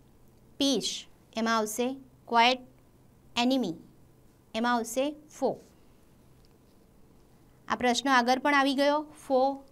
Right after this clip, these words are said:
પોયમવાળા ક્વેશ્ચનમાં. નેક્સ્ટ જે છે સેક્શન ડી, એની અંદર આપણે જે ડાયલોગ આપ્યા છે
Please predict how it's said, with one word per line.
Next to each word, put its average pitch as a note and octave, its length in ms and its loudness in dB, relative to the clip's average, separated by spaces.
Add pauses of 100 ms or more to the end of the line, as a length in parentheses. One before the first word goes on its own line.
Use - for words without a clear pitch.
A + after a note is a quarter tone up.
(400)
પોયમવાળા B3+ 480 2
ક્વેશ્ચનમાં. C4 600 -4 (1800)
નેક્સ્ટ D#4 400 0
જે G#3+ 140 -2
છે F#3+ 200 -10
સેક્શન C4 680 -2
ડી, B3 240 -2 (440)
એની C4 140 0
અંદર D4+ 260 4
આપણે C#4 560 2 (100)
જે B3 160 0
ડાયલોગ A#3 400 2
આપ્યા C4+ 300 -2
છે D4 240 -8